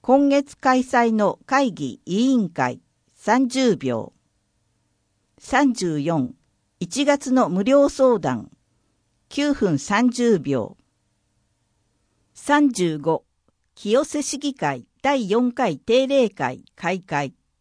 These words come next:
三十秒。三十六、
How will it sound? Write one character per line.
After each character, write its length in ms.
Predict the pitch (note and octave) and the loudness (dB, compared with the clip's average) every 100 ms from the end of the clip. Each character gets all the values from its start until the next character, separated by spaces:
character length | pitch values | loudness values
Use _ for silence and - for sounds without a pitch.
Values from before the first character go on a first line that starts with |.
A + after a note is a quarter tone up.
| _ _ _ _ _ _ | _ _ _ _ _ _
三 320 | - A#3 C#4 | 0 2 2
十 300 | B3+ C4 G3+ | 2 2 2
秒。 420 | C#3 B2+ A2 - _ _ _ _ _ _ _ _ _ _ _ _ _ _ | 2 -2 -2 -10 _ _ _ _ _ _ _ _ _ _ _ _ _ _
三 340 | - C4 D4+ C4 | -4 2 2 2
十 260 | G3 E3+ | 0 -2
六、 440 | C#3 C3+ - F3+ | -4 -6 -6 -6